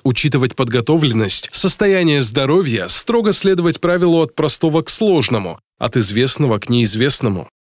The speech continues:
Проверка мест занятий. Спортивные снаряды не должны находиться близко друг к другу. Не допускаются занятия на скользких или неровных поверхностях. Проверка инвентаря и оборудования. Оборудование должно быть в исправном состоянии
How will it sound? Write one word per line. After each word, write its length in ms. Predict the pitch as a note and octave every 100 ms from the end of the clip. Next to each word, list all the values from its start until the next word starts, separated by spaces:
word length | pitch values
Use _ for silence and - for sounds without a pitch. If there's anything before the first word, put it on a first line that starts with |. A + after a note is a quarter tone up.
| -
Проверка 560 | A#2+ A2+ C3 G3 G#3 F#3
мест 340 | B2 A2+ -
занятий. 760 | B2+ C#3+ E3 F3+ B2+ G2+ F2 -
Спортивные 640 | - D3+ C#3+ D#3+ C3 B2
снаряды 580 | G#2+ - B2 F3 E3+ A2+
не 140 | A#2+ F#3
должны 420 | G#3 D3 C3+ G#3+
находиться 560 | A3 F3 D3 D#3+ F#3+
близко 360 | D3 C3 - E3+
друг 280 | D#3 A3 F3
к 40 |
другу. 440 | F#3 G#3+ A2 - -
Не 180 | - B2+
допускаются 640 | B2+ A#2+ - D#3+ B2 A2 A2+
занятия 520 | B2 C#3+ C3 B2+ A#2
на 100 | A#2+
скользких 640 | A2 - G3 - A3+ F#3 -
или 220 | G3+ A3+ A3
неровных 540 | G3 C#3+ C3+ C#3+ C3+
поверхностях. 840 | F#3 F#3 D3 - A2 - G2 - - _ -
Проверка 560 | C#3+ C3+ C3 A#2 B2+
инвентаря 640 | A#2 A2 B2+ C3 C3+ F#3+ A#2
и 120 | A#3
оборудования. 880 | G3+ D#3 D3+ C#3+ A#2+ A2+ A2 E2+ C2+ - _ -
Оборудование 800 | A#2+ B2+ G3 F#3 B2 A#2+ A#2
должно 380 | A#2 E3 D3 B3
быть 160 | A3+ F#3+
в 40 |
исправном 520 | A3+ - D3 D3 F3
состоянии 800 | - F3 - G3+ F#3+ B2 A2 E2